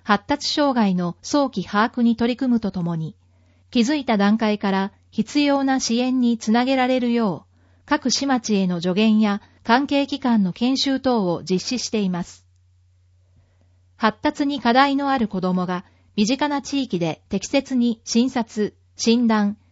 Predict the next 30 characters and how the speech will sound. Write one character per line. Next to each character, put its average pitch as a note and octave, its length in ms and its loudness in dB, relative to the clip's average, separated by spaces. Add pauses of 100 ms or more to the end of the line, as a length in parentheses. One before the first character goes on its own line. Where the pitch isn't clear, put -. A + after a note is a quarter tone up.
助 G#3+ 140 4
言 C#4 300 0
を C4+ 80 0
受 C4+ 160 -4
け - 20 0
る A#3+ 100 -2
こ G3+ 100 -10
と G#3+ 120 -4
が F3+ 120 -4
で E3+ 120 -4
き A#3+ 140 -4
る G3 120 -2
よ E3+ 320 -6
う、 - 60 -20 (640)
診 C#4 300 0
療 C#4 240 0
医 E3+ 180 -2
養 B3 180 4
成 C#4 200 -2
研 C#4 240 -4
修 G#3 260 0
を F3 200 -2
実 F#3+ 160 -2
施 C4+ 180 -4
す C4 140 -4
る B3+ 100 -6
と F#3+ 120 -4
と F3+ 100 -4
も F3 120 -4
に、 E3 220 -6